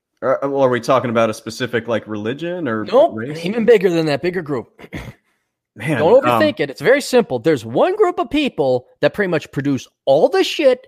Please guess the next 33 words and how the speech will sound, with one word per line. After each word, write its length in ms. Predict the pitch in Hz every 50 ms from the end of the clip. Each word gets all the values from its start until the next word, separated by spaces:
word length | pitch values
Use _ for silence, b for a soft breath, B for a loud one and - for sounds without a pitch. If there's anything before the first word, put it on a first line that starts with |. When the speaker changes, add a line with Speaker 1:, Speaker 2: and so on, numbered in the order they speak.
| _ _
Speaker 1:
Oh, 200 | - 196 214 170
man. 220 | 135 143 180 175 214
Speaker 2:
create 160 | 214 208 220 113 -
all 160 | 208 262 302
the 160 | 349 330 - - -
men. 460 | - 294 359 359 339 311 202 131 104 - _ _ _ _ _ -
Speaker 1:
Yeah, 220 | 147 156 139 123
sorry. 400 | 117 - - 156 135 127 117 110 113 - - -
Speaker 2:
We 80 | - 220
Speaker 1:
Uh, 40 |
Speaker 2:
do 80 | 175 233
Speaker 1:
sorry, 80 | 220 208
Speaker 2:
most 200 | 208 214 - 123
of 100 | 120 107
the 80 | 214
Speaker 1:
men. 40 | 202
Speaker 2:
work. 260 | 254 311 339 339 330 339
We 100 | 180 202 196
Speaker 1:
Yeah. 140 | 127 117 107
Speaker 2:
create 160 | 107 104 104
most 240 | 196 208 196 - -
of 80 | 202 175
the 80 | 208
shit. 380 | 202 - - - 415 339 339 339 - _ _ _ _ _ _ _ _ _
We 140 | 156 196 262
make 220 | 247 247 240 -
most 260 | 208 214 214 190 - -
of 80 | 196
the 80 | 175 190
money. 400 | 180 165 160 147 123 104 95 _ _ _ _ _ _ _
Too 120 | - 226 254
freaking 460 | 214 - - 226 220 - 202 190 170
bad. 240 | 143 104 87 80